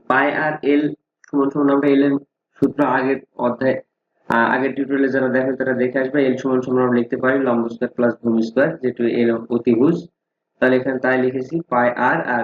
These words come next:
এখানে আছে এ স্কয়ার প্লাস আর স্কয়ার। এ এর মান দেওয়া আছে, আর এর মান আমরা বের করি। তাহলে এখানে থ্রি পয়েন্ট ওয়ান ফোর ওয়ান সিক্স, এটি হচ্ছে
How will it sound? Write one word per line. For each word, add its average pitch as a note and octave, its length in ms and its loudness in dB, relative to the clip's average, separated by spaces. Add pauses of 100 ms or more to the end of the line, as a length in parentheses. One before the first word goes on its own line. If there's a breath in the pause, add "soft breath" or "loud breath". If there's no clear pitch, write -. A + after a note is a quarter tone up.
(120)
এখানে A#2 240 -10
আছে A2+ 120 -8 (100)
এ - 20 0 (100)
স্কয়ার A#2+ 300 0
প্লাস C#3 200 0 (140)
আর G#2 160 -2
স্কয়ার। F#2+ 200 -10 (120)
এ A2+ 40 2 (260)
এর B2 140 2
মান B2 120 2 (100)
দেওয়া C3 200 2
আছে, - 140 -2 (120)
আর A#2 160 0
এর G#2+ 100 -8
মান G#2 100 -8 (120)
আমরা G#2+ 180 -6 (100)
বের A#2+ 180 0
করি। E2+ 140 -10 (100)
তাহলে C3+ 220 4
এখানে C#3+ 240 -4
থ্রি C#3+ 120 -2 (140)
পয়েন্ট C#3 220 -2
ওয়ান C#3 200 0
ফোর C3+ 180 -4
ওয়ান C3 140 -4 (100)
সিক্স, C#3 200 0 (220)
এটি B2 240 -2
হচ্ছে B2+ 200 -2